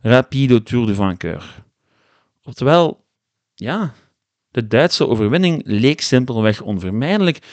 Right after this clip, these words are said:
en kon men zich er dan niet beter bij neerleggen. Nu, die aanvaarding bleef niet duren. Want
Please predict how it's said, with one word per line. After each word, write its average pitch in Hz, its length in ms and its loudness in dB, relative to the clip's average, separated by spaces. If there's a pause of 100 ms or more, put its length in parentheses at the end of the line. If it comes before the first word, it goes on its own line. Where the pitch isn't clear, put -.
(220)
en 151 280 -6
kon 220 200 2
men 180 320 0
zich 139 160 -2
er 143 100 0
dan 127 80 2
niet 110 180 0
beter 147 320 -6
bij 104 120 -2
neerleggen. 127 560 -6 (840)
Nu, 160 380 4 (840)
die 127 240 4
aanvaarding 131 760 0
bleef 120 360 -2
niet 117 220 -2
duren. 120 460 -4 (680)
Want 123 300 -2